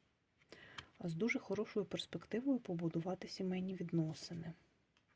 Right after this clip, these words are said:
Так, якісь у вас є страхи, можливо, що все дуже швидко відбудеться, можливо, ви, е,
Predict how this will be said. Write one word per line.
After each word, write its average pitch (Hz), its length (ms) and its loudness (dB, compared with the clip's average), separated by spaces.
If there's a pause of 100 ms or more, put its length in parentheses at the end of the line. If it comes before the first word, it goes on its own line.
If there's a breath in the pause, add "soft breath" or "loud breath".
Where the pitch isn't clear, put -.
(1300 loud breath)
Так, 139 220 -6
якісь - 380 4
у 175 60 2
вас 190 240 -2
є 190 140 0
страхи, - 480 -2
можливо, 185 400 0
що - 160 -2
все 175 260 -2
дуже 170 240 2
швидко 185 440 -2
відбудеться, 160 680 0
можливо, 180 540 2
ви, 175 220 2
е, 190 100 0